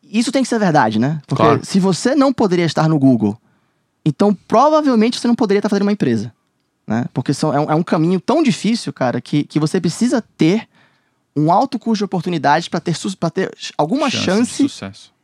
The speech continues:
Speaker 1: de ter sucesso.
Speaker 3: Claro.
Speaker 1: Mas, cara, não é dito. O custo psicológico pra você, né, é, é, é um caminho muito solitário, né? E muitas vezes, muitas vezes você não tem muitas pessoas com quem você pode falar. Empreendedores não têm o costume de se reunir pra falar dos assuntos que realmente importam.
Speaker 2: Uhum.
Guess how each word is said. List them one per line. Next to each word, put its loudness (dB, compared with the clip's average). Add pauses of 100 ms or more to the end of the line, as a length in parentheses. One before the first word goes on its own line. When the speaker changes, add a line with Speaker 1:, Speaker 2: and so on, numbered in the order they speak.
Speaker 1:
de -10
ter -4
sucesso. -10
Speaker 3:
Claro. -14 (800)
Speaker 1:
Mas, -4
cara, 2
não 2
é 2
dito. -2 (220)
O -4
custo -2
psicológico -4
pra -4
você, -4
né, -4 (120)
é, -8 (320)
é, - (300)
é 0
um 0
caminho 0
muito 2
solitário, -2
né? 0
E 0
muitas 0
vezes, 0 (160)
muitas 0
vezes 2
você 0
não 2
tem 0
muitas 2
pessoas -4
com -4
quem 0
você -4
pode -4
falar. 0 (1000)
Empreendedores 0
não 0
têm -2
o -4
costume 0
de -6
se -8
reunir -2 (100)
pra -2
falar -2
dos -4
assuntos -6
que -4
realmente -4
importam. -4
Speaker 2:
Uhum. -4